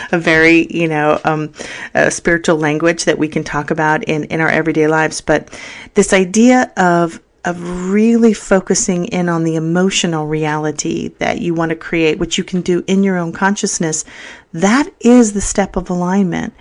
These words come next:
And we want to, as much as we can, as we heard in that track, stay away from the baggage of conditions, the baggage of conditions that say, "I have to make, you know, this happen, that happen.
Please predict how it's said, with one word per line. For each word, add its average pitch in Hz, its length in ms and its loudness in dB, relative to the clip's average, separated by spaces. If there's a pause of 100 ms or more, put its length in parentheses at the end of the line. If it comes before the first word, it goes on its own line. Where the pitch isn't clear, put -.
(420)
And 185 220 4
we 185 100 2
want 196 440 2
to, 196 180 2
as 180 140 0
much 190 360 2
as 208 140 2
we 190 80 2
can, 175 340 -4
as 165 140 -6
we 165 100 2
heard 170 380 -4
in 175 200 -4
that 165 220 -8
track, 165 440 0 (260)
stay 226 320 2
away 226 340 4
from 185 220 0
the 170 100 0
baggage 160 840 0
of 156 160 -4
conditions, 147 760 -6 (240)
the 180 120 0
baggage 196 500 2
of 196 140 0
conditions 165 720 -2
that - 180 -4
say, 156 380 0
"I - 60 -4
have - 300 -2
to 214 80 -4
make, 160 420 -2 (400)
you 170 140 -2
know, 151 180 0
this 175 360 -2
happen, 160 480 -2
that 156 220 0
happen. 156 540 -4